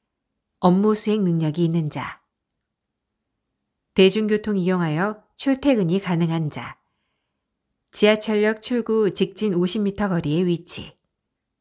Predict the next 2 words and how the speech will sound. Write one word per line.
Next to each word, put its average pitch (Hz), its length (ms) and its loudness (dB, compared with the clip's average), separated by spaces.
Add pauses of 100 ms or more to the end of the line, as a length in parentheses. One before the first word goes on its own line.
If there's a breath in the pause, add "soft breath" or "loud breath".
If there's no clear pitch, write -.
(1300)
칠, - 440 -4 (800)
접수기간, 185 760 -2